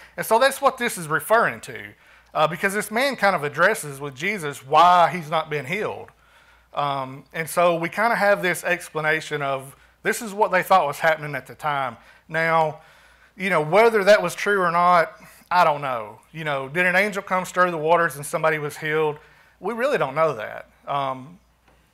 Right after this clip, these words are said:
not to say God couldn't do that. I mean, God could have possibly done that. A lot of people think that maybe these pools were spring-fed, and so there were certain times where the spring would kind of surge and it would stir up the water.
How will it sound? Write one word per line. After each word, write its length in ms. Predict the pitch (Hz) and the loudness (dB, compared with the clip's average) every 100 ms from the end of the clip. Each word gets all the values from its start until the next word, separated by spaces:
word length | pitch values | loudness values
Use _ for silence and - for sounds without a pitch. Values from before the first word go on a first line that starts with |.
| _ _ | _ _
not 200 | 165 180 | 0 0
to 80 | 190 | 2
say 180 | 202 180 | 0 4
God 280 | 180 190 | 6 6
couldn't 240 | 190 202 180 | 4 0 2
do 180 | 208 214 | -2 0
that. 180 | 120 | -2
I 40 | 135 | -2
mean, 180 | 160 170 | -4 0
God 240 | 185 190 | 2 2
could 140 | 247 | 0
have 200 | 254 - | -2 -2
possibly 400 | - 147 - 135 | 0 0 -2 -12
done 260 | 131 123 120 | -10 -10 -8
that. 300 | 113 110 - _ _ _ | -8 -8 -12 _ _ _
A 60 | 147 | 2
lot 140 | 165 | 2
of 60 | 180 | 2
people 240 | 208 208 | 0 -4
think 300 | 180 196 190 151 | -2 0 0 -4
that 80 | |
maybe 220 | 160 175 170 | -4 -4 -4
these 180 | 170 | -10
pools 320 | - 190 170 151 | -8 -6 -6 -6
were 80 | |
spring-fed, 680 | 151 - 196 190 - 135 131 | -8 -2 -2 -2 -6 -4 -4
and 100 | 139 | -6
so 140 | - 147 | -8 -6
there 120 | 147 | -4
were 80 | 143 | -4
certain 320 | 160 156 147 | -4 -4 -6
times 340 | 156 151 147 | -4 -4 -4
where 100 | 143 | -8
the 100 | 139 | -8
spring 320 | 131 - 156 | -8 -4 -2
would 140 | 151 - | -4 -6
kind 160 | 156 | -6
of 60 | 147 | -6
surge 640 | - 185 175 160 151 143 - - _ - | -2 2 2 2 0 -4 -14 -20 _ -10
and 120 | 156 | -8
it 80 | 165 | -8
would 100 | 143 | -8
stir 260 | 165 160 | 0 2
up 140 | 151 151 | 2 -4
the 60 | |
water. 600 | 131 135 139 139 135 131 | -10 -4 -2 -2 -4 -8